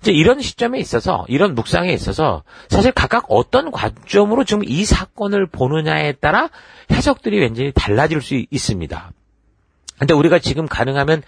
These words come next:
그 성경을 살펴가면서 역사적 배경을 가지고 우리가 계속 살펴가는 이유는 가능하면 가장 타당성 있는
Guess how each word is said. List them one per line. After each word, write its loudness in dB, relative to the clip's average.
그 2
성경을 0
살펴가면서 0
역사적 0
배경을 -2
가지고 -2
우리가 2
계속 0
살펴가는 -2
이유는 -2
가능하면 2
가장 -2
타당성 -2
있는 0